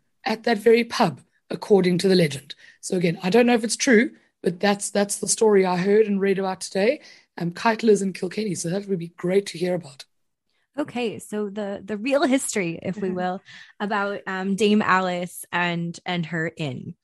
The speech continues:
Speaker 2: So I'll, I'll start with Alice because it's a really, really interesting story, and it's sort of the first case of witchcraft and heresy, um, or heresy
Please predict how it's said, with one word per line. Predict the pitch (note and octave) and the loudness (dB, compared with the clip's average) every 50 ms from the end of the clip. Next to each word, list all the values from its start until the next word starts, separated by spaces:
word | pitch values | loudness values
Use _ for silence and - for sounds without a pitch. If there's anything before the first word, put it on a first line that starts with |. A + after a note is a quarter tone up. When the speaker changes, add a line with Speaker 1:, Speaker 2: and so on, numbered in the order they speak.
| _ _ _ - - _ | _ _ _ -20 -20 _
Speaker 2:
So | _ - A3 G#3+ G#3+ G#3+ G#3 _ _ | _ -8 -6 -4 -4 -4 -6 _ _
I'll, | - G3 G#3+ G#3+ G#3+ G#3+ - | -8 -6 -6 -4 -6 -6 -6
I'll | - A3+ | -8 -10
start | A3 - C#4 D4+ D4+ | -8 -6 -4 -2 -2
with | D#4 C4+ - | -2 -2 0
Alice | - G#3 G#3 F#3 F3 D#3+ - | 2 2 2 2 0 -2 -4
because | - F#3 F#3 F#3 F3+ F#3 | -6 -6 -6 -6 -6 -6
it's | F3+ - G3+ | -8 -6 -6
a | F#3+ | -6
really, | F#3 F#3 F#3 F3 F3+ F3+ E3+ F3 - | -6 -6 -6 -8 -8 -8 -8 -8 -8
really | E3+ F#3 A3 A3+ | -6 -4 -4 -4
interesting | G#3+ - F3 E3 E3+ E3+ - F3 F3 E3+ | -4 -4 -6 -6 -6 -8 -8 -8 -8 -8
story, | - - F3 E3 D#3 D3 D3 | -6 -4 -4 -2 -2 -2 -2
and | C#3+ E3 F3 | -2 -2 -2
it's | F3 F3 F3 - - | -2 -4 -6 -8 -12
sort | - - B3 C4+ D#4+ | -10 -8 -6 -6 -6
of | D#4 A#3 | -6 -6
the | G3+ | -8
first | F#3+ - _ - E3+ F#3+ C4 D4+ - - - - | -10 -8 _ -4 -4 -2 -4 -4 -6 -10 -14 -10
case | - - A3+ A#3+ C#4+ E4 - - - - - | -8 -6 -4 -4 -4 -6 -6 -8 -10 -8 -4
of | - F3+ F#3 F3 F3 - - | -2 0 0 0 -2 -4 -8
witchcraft | G3+ G3+ - - - G#3+ G3 F#3+ - - | -10 -8 -8 -6 -4 -4 -4 -4 -6 -8
and | E3 F3+ | -10 -10
heresy, | F#3 F3+ F3 E3 E3+ F3+ F#3 - - G#3 G3+ G3+ G3+ G3+ _ _ - - - - _ - | -8 -8 -8 -8 -8 -10 -10 -8 -8 -6 -4 -4 -6 -6 _ _ -20 -20 -20 -20 _ -4
um, | - F#3 E3+ D#3+ - | -2 -2 -2 -2 -2
or | - F3+ | -4 -6
heresy | F3 - G3 F#3 F#3 F3+ F3+ F3 - - F3+ E3+ E3+ E3+ E3+ E3 | -6 -6 -6 -6 -4 -4 -6 -6 -8 -6 -6 -6 -6 -6 -8 -10